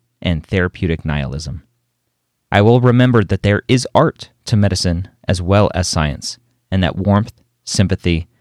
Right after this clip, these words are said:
and understanding may outweigh the surgeon's knife or the chemist's drug. I will not be ashamed to say, "I know not," nor will I fail to call in my colleagues when the skills of another are needed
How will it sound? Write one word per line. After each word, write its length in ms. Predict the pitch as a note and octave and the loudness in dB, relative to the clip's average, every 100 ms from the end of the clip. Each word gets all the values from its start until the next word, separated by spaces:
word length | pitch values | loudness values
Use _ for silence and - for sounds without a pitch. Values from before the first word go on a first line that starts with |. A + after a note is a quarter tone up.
| _ _ - | _ _ -6
and 120 | F#2 | -4
understanding 720 | - A#2 A2+ - A2 B2 C3+ | 0 0 0 0 0 2 2
may 160 | F#2+ - | 0 -2
outweigh 460 | - F#2+ G2 G2+ A#2+ | -2 -2 2 2 2
the 100 | G#2+ | 0
surgeon's 420 | G#2 F2+ F#2 E2+ | -2 -2 -2 -2
knife 360 | F#2 B2+ - _ _ - | 0 0 -2 _ _ -8
or 140 | G#2 G#2 | -2 0
the 80 | G2 | -2
chemist's 540 | - E2+ D#2+ - - _ | -6 -4 -4 -6 -14 _
drug. 360 | - D2+ - - _ _ _ _ _ _ _ _ - | -6 -4 -6 -12 _ _ _ _ _ _ _ _ -2
I 60 | |
will 160 | A#2+ C#3+ | 2 2
not 220 | F3+ F3+ | 0 0
be 120 | E3+ | -2
ashamed 340 | D#3+ D3 D3+ D3 | 0 -2 -2 -4
to 60 | |
say, 280 | B2+ B2 A2+ - | -4 0 0 -2
"I 120 | G#2+ | -4
know 220 | A2 A2+ A2+ | -2 0 0
not," 420 | G#2+ F#2+ - - _ _ _ _ _ _ | 0 -2 -6 -20 _ _ _ _ _ _
nor 160 | A2+ A2 | 0 2
will 180 | A2+ B2+ | 4 2
I 80 | C3+ | 0
fail 320 | - C#3+ D3+ | 0 0 0
to 120 | - | -4
call 360 | - C#3 C#3 C3+ | -4 0 2 2
in 100 | B2 | 0
my 140 | A#2+ | -2
colleagues 560 | A#2+ B2 G#2+ G2 G2 G2+ | -2 0 2 2 -2 -4
when 80 | |
the 80 | F2+ | -2
skills 400 | F2 - B2 C#3+ | -2 0 0 0
of 140 | - G#2+ | -2 0
another 400 | G2 G2+ D3 D#3+ | 2 2 2 0
are 80 | - | 0
needed 480 | F#2+ G#2+ G2 D2+ - | 2 2 2 -2 -6